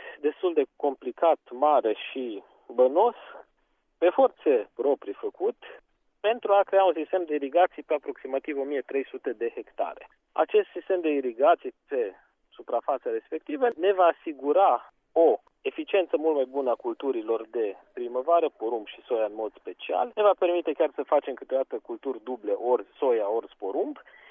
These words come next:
și, în mod cert, ne va stabiliza producțiile la nivel de fermă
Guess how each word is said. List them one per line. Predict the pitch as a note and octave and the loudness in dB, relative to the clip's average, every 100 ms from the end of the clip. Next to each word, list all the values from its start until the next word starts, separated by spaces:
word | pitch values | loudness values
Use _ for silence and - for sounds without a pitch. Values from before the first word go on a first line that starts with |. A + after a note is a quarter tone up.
| - - _ | -20 -20 _
și, | - - - A#3+ C4 - | -8 -8 -6 -6 -6 -2
în | F#3+ | -2
mod | G3+ A3 - - - | 2 0 -2 -10 2
cert, | G#3 A3+ - | 2 2 -4
ne | E3 G3 | 0 2
va | G3 E3+ F#3+ F#3 _ | 2 4 4 4 _
stabiliza | E3 D#3 C#3+ C3 B2+ B2 D3 E3 E3 - _ _ _ _ | 0 0 -6 -8 -10 -2 4 4 4 -2 _ _ _ _
producțiile | - D3 C3 C#3 - _ A#2+ A#2+ C#3+ F#3 - _ _ _ _ - | 0 2 2 -4 -8 _ -8 0 0 -2 -10 _ _ _ _ -2
la | D3 | 0
nivel | E3 C#3+ D3+ C#3+ | 0 2 2 2
de | D#3+ - | -2 0
fermă | F3+ F3 | 2 2